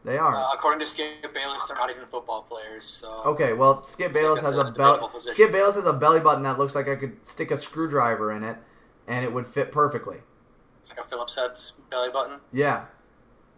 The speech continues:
Speaker 1: Which, by the way, if no, if you are listening to this, Jim or Tim,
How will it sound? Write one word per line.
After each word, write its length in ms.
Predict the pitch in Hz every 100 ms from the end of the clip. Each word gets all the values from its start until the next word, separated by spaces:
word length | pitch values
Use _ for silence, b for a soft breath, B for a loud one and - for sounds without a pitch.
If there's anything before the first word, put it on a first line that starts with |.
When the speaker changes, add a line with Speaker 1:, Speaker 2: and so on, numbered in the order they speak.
| _ _ - - _ _ _ _ -
Speaker 1:
Which, 180 | 135
by 200 | - 165
the 80 | 160
way, 240 | 156 143 127
if 120 | 117
no, 120 | 135
if 180 | 131 123
you 260 | 139 151
are 120 | 151 139
listening 400 | 143 139 135 127
to 20 |
this, 260 | 123 - -
Jim 380 | 123 127 131
or 300 | 127 120 123
Tim, 460 | - 123 123 131